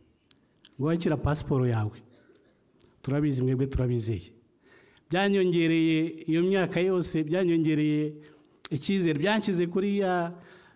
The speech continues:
ya, ya, ya, ya table d'honneur nyakubahwa ajya avuga. Kuko byampaye connection nini, abantu bashaka kumenya u Rwanda, baransanga, icyubahiro nari mfite kirahinduka,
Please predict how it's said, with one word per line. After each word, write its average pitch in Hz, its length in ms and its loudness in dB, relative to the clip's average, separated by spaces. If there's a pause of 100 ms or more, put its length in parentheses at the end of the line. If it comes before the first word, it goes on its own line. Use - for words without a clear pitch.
(120)
ya, 165 300 -8
ya, 160 260 -6
ya, 156 180 -4 (160)
ya 151 200 -4
table 151 360 -2
d'honneur 147 520 0 (460)
nyakubahwa 135 340 0
ajya 151 160 0
avuga. 139 280 -2 (920)
Kuko 170 240 -2
byampaye 160 440 0
connection 147 520 -2
nini, 160 360 2 (580)
abantu 143 460 -2
bashaka 147 320 -4
kumenya 147 320 2
u 139 80 0
Rwanda, 151 520 2
baransanga, 151 840 0 (220)
icyubahiro 156 420 0
nari 151 180 2
mfite 165 220 -2
kirahinduka, 143 680 0